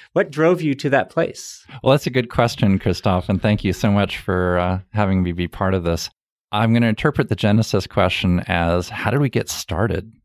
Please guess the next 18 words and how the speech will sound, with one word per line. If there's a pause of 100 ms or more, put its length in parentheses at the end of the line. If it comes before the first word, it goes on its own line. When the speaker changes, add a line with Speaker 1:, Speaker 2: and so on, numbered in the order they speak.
(100)
Speaker 2:
doing
the
Climate
Foundation
and
really
getting
into
this? (520)
And (380)
it
happened
when
we
were
crossing
the
Atlantic